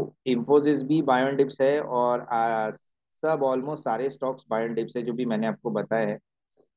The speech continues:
फाइन, so इसके अलावा आपको क्या देखना है, मैंने जो important चीज आपको निफ्टी, bank निफ्टी का देखना था, एचसीएल Tech में भी bullish ही है momentum। So सारे stocks मैंने आपको बता दिए, अभी आपको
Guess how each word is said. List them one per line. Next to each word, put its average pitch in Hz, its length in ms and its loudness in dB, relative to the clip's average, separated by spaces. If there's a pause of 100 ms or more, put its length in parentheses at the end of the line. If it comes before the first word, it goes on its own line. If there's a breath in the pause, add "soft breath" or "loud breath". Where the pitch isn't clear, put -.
(140)
फाइन, 127 220 0
so 123 520 -2
इसके 143 300 0
अलावा 139 380 8 (320)
आपको 120 340 0 (120)
क्या 131 240 4
देखना 123 460 0
है, 123 220 -4
मैंने 107 240 -6
जो 127 120 -2
important 123 580 -2
चीज 123 320 -6 (160)
आपको 123 240 -6
निफ्टी, 120 380 -2
bank 120 220 0
निफ्टी 117 280 -4
का 113 120 0
देखना 104 340 -2
था, 95 120 -6 (1080)
एचसीएल 165 480 2
Tech 170 200 2
में 160 140 2
भी 160 120 2
bullish 135 360 2
ही 147 60 0
है 139 160 2
momentum। 120 420 -4
So 196 180 -2
सारे 151 380 4
stocks 170 320 -2
मैंने 151 160 -4
आपको 147 220 -2
बता 131 240 0
दिए, 131 260 -4 (640)
अभी 139 300 2
आपको 170 380 0